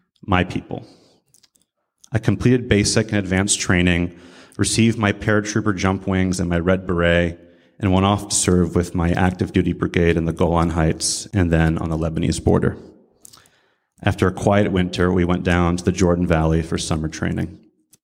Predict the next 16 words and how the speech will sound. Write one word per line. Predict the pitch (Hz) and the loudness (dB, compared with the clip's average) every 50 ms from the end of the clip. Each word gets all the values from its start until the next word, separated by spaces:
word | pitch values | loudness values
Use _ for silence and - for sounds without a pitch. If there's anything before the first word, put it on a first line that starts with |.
| _ _ _ _ _ _ _ _ _ _ _ _ _ _ _ _ _ _ | _ _ _ _ _ _ _ _ _ _ _ _ _ _ _ _ _ _
By | - 101 98 | -2 2 2
this | 131 143 110 | 2 2 0
point, | - - 120 107 104 - 87 | -2 -2 0 2 2 2 2
I | 95 | 0
had | 95 92 | 0 0
been | 101 98 | 0 0
in | 98 | 0
the | 95 90 | 0 0
Army | 90 90 90 90 | 0 0 0 0
for | 90 90 - 95 | -2 -4 -6 -6
almost | 85 85 85 87 85 82 - - - - - | -6 -4 -4 -4 -4 -4 -6 -6 -8 -6 -4
a | 92 | -2
year | 87 85 85 85 | 0 2 2 2
and | 82 82 | 2 0
a | 80 | -2
half, | 80 76 78 78 - - - - | -2 -4 -6 -6 -10 -14 -20 -20